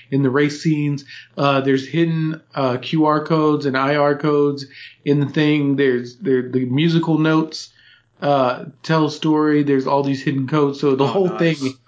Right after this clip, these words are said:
Speaker 1: has its own, like,
Speaker 2: Yeah.
Speaker 1: marketing hidden. It's well done. Anyway, that's my number one pick. I'm gonna rant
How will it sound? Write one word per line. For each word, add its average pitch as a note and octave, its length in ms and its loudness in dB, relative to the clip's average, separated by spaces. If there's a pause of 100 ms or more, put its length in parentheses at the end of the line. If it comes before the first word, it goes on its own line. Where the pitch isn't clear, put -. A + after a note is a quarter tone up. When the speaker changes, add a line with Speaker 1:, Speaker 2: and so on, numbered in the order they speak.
(200)
Speaker 1:
has E3 280 0
its - 100 -18
own, C#3+ 560 -6 (100)
like, C3+ 220 -2
Speaker 2:
Yeah. A#2+ 100 -2
Speaker 1:
marketing C#3+ 580 0
hidden. C3+ 560 0 (360)
It's - 340 -4
well G3 200 2
done. D3 240 -2
Anyway, F3 340 0
that's G3 200 0
my G#3 120 0
number G3 220 -2
one F3 160 -4
pick. E3+ 340 -6
I'm C#3+ 140 -8
gonna D#3 160 0
rant D#3+ 420 -2